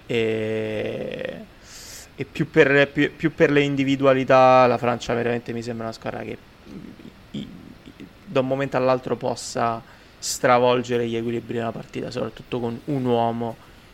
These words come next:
Eh, stessa cosa che potrebbe fare il Belgio, paradossalmente, con Lukaku. Ehm, quindi forse dico, ecco, queste tre, Italia, Francia, Belgio, in questo momento, in quest'ordine.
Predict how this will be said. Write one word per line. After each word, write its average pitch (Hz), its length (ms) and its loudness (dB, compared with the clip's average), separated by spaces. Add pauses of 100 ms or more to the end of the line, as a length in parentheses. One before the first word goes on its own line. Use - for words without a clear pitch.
(120)
Eh, - 880 -10
stessa - 300 -2
cosa 143 140 4
che 131 80 2
potrebbe 131 360 4
fare 123 160 4
il 120 80 0
Belgio, 113 500 0
paradossalmente, - 720 -6
con 117 140 -4
Lukaku. 120 480 -6 (560)
Ehm, 110 840 -10 (480)
quindi 135 320 -2
forse 151 360 -6
dico, 123 160 0
ecco, 117 200 -2
queste 127 300 -4
tre, 117 120 -4
Italia, 131 380 0
Francia, 123 380 -6
Belgio, - 460 -10 (460)
in 123 100 -14
questo - 320 -12
momento, 117 420 -14
in 123 100 -10
quest'ordine. 117 720 -4